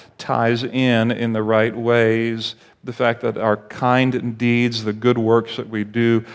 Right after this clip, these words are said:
are because of how we have been made. And so I pray for us this morning as we, uh, really en-, engage the question, I hope we engage this question, on what do I do when my faith and comfort collide?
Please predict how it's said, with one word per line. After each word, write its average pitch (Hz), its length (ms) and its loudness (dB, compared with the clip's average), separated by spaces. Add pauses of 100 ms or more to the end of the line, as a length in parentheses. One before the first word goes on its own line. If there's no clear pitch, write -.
(180)
are 120 140 4
because 117 720 0
of 107 640 -2 (640)
how 123 200 0
we 120 200 -2
have 110 200 -4
been 101 180 -2
made. 101 440 -10 (480)
And 131 80 -4
so 139 100 0
I 143 40 2
pray 160 240 0
for 143 180 0
us 120 160 0
this - 160 -4
morning 131 320 2
as 117 160 -2
we, 127 380 -2 (200)
uh, - 200 -14 (120)
really 143 280 2
en-, 117 180 -2
engage 127 380 2
the 123 80 0
question, 147 640 0
I 110 140 4
hope 131 320 2
we 123 100 2
engage 117 400 2
this 107 180 -6
question, 117 600 -6
on 113 180 -6
what 143 160 0
do 151 140 2
I 127 100 4
do 117 400 2
when 107 140 2
my 104 180 -2
faith 120 520 -6 (580)
and 110 180 -2
comfort 131 540 -2
collide? 107 680 -4